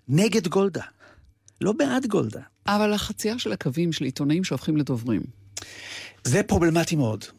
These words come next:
Speaker 1: במקרה שלי קרה דבר אחר, אולי בגלל שלי יש את הרגל השלישית האקדמית, כי אני כל הזמן היו לי שלוש רגליים,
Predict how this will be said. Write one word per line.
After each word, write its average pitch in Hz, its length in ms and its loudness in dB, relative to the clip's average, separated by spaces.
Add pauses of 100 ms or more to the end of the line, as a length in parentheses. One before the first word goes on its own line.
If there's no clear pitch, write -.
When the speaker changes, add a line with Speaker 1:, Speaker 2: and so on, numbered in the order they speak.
(100)
Speaker 1:
במקרה 139 360 2
שלי 262 240 4
קרה 185 220 0
דבר 180 280 2
אחר, 202 300 2
אולי 160 340 4
בגלל 151 380 2
שלי 139 280 0
יש 143 120 0
את - 80 -4
הרגל 127 320 4
השלישית 123 520 -2
האקדמית, 113 800 -2
כי 127 120 -6
אני 123 120 0
כל 190 160 2
הזמן 165 260 2
היו 139 140 6
לי 143 60 2
שלוש 131 380 0
רגליים, 127 420 2